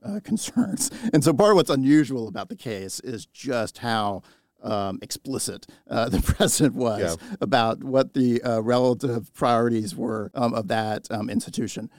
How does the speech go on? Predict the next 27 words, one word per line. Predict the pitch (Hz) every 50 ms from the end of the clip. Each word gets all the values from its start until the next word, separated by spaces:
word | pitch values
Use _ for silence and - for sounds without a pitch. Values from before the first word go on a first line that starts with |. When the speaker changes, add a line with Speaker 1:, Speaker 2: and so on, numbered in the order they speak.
| _ _ _ _
Speaker 1:
Um, | - 123 117 113 107
this | 143 160
got | - 196 175
a | 165
lot | 156 156 151
of | 139
public | - 156 143 147 117
attention. | - 147 147 135 - 156 139 127
Eventually, | 104 120 120 - - 135 135 135 135 131 127 127 -
um, | 113 123 113 107 101 101 104 104 104 -
uh, | 113 110 104 104 101 101 - -
it | - 107 104 -
came | - 113 110 107
to | 95 -
light | 95 101 104 104
more | - 110 104 95
publicly, | - 110 98 110 - - - 104 104 101 98 101 101 -
um, | - 113 98 95 95 95
and | - 107
as | 104 98 98 95
it | 98 92 -
started | - 110 101 95 90
making | 98 95 - 107 101 95
the | 95 90
circuit | - 110 104 - 101 98 - -
more | 110 98 92 90
generally, | 85 110 101 98 101 101 101 95 92